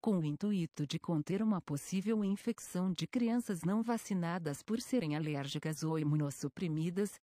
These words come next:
é outra tentativa. Apesar disso, quase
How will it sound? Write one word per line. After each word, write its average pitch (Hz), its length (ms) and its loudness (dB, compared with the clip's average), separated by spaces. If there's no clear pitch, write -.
é 151 140 2
outra 190 320 0
tentativa. 160 840 -2
Apesar 254 520 0
disso, 185 480 -2
quase 156 400 0